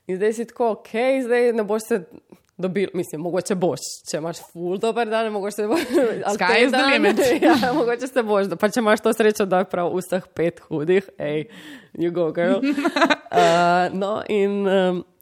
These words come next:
Speaker 1: seveda, recimo, potem se en dan je dober, naslednji ti ni, ni več toliko dober, pa se hočeš samo za enim dobiti, a ne. Ampak tam so se še štirje, ki čakajo v vrsti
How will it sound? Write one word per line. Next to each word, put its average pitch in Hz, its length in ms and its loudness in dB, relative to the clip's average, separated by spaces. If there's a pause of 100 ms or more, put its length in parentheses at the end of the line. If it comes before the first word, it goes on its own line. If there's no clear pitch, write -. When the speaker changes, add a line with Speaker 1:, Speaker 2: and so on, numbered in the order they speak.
(280)
Speaker 1:
seveda, 196 520 2 (840)
recimo, 156 480 -8 (560)
potem 160 380 -4
se 139 260 -8 (260)
en 165 220 -4
dan 156 200 0
je 196 60 -2
dober, 180 340 2
naslednji 160 460 -2
ti 151 140 -6
ni, 175 260 0
ni 214 180 0
več 202 160 -2
toliko 190 200 -2
dober, 190 220 4
pa 175 140 -2
se - 120 -8
hočeš 170 280 -6
samo 165 300 0
za 151 100 -2
enim 170 380 0
dobiti, 233 360 -4
a - 80 -2
ne. 233 180 -4 (720)
Ampak 190 280 -4 (320)
tam 170 160 -6
so 160 120 -6
se 151 140 -10
še - 200 -10
štirje, 180 480 -2 (260)
ki - 160 -10
čakajo 196 560 -4
v 170 80 -4
vrsti 147 520 -4